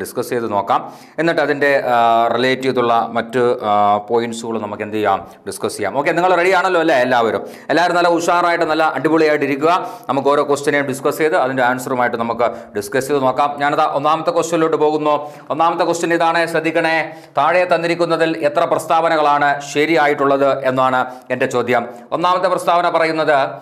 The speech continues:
കോശത്തിൻ്റെ ഘടന ആദ്യമായി ചിത്രീകരിക്കപ്പെട്ട പുസ്തകം എന്ന് പറയുന്നത് മൈക്രോഗ്രാഫിയ എന്ന പുസ്തകമാണ്. രണ്ടാമത്തെ സ്റ്റേറ്റ്മെന്റ് പറയുന്നത്, മെറ്റാബോളിസം എന്ന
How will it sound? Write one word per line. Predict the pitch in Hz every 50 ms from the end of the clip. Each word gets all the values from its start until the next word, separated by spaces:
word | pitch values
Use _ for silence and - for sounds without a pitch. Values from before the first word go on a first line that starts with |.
| - - - - -
കോശത്തിൻ്റെ | 160 175 190 185 208 202 202 208 196 196 190 -
ഘടന | 160 165 180 185 190 180 170
ആദ്യമായി | 170 165 180 175 170 170 170 170 170
ചിത്രീകരിക്കപ്പെട്ട | 156 147 170 170 170 165 160 160 151 160 - 151 143 156 147 131
പുസ്തകം | 139 139 - 170 160 170 160 160
എന്ന് | 151 143 143
പറയുന്നത് | 139 139 143 139 139 131 135 135 127 127 127 - - - 117
മൈക്രോഗ്രാഫിയ | 131 147 160 160 180 185 180 180 175 - - - 135 143 151 160 156 151 - 175 165 156 156 147 - - 135
എന്ന | 127 127 131 131 127
പുസ്തകമാണ്. | 151 156 156 - 151 147 135 127 104 87 - - - - - - _ _ _ 135
രണ്ടാമത്തെ | 151 175 196 202 202 190 208 -
സ്റ്റേറ്റ്മെന്റ് | - 196 - 180 180 180 180 165
പറയുന്നത്, | 170 165 165 160 165 160 156 156 151 - - - - -
മെറ്റാബോളിസം | 156 143 196 202 202 208 208 208 202 208 208 185 180
എന്ന | 170 160